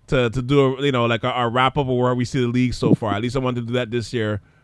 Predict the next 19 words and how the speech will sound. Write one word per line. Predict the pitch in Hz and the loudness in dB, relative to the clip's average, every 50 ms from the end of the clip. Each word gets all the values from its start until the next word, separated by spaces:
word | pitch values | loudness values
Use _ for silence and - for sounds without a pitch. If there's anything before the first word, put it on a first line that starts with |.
| _ - | _ -6
not | 131 135 139 151 151 | 2 4 6 6 6
including | 151 147 131 - 156 147 147 143 139 131 | 6 4 0 0 0 2 2 2 2 0
the | 123 113 | 0 0
playoffs | - - 147 147 135 131 127 123 113 - | 0 0 2 2 2 2 2 0 -2 -2
that | 139 113 | -4 -4
we | 113 117 | -4 -4
do | 110 117 117 | -2 -2 -2
every | 113 110 110 113 | -2 -2 -2 -2
year. | 110 113 113 110 101 | -2 -2 -2 -2 -2
So, | 98 - - 113 101 95 95 92 - _ _ _ - - - - - | -4 -6 -6 -6 -6 -6 -6 -8 -12 _ _ _ -20 -20 -20 -12 -8
um, | - 98 95 92 95 | -6 -4 -4 -4 -4
and | 101 101 | -2 -2
the | 104 98 | -2 -2
Super | 87 - 139 123 120 | -2 -4 -4 -4 -2
Bowl | 107 110 110 101 | 0 0 0 0
breakdown | 92 107 107 101 98 110 101 98 | 0 -2 -2 -2 -2 -2 -2 -2
and | 95 92 | -4 -6
stuff. | - - 104 95 92 | -6 -6 -6 -6 -6
So, | - - 107 92 90 90 | -8 -8 -6 -6 -6 -6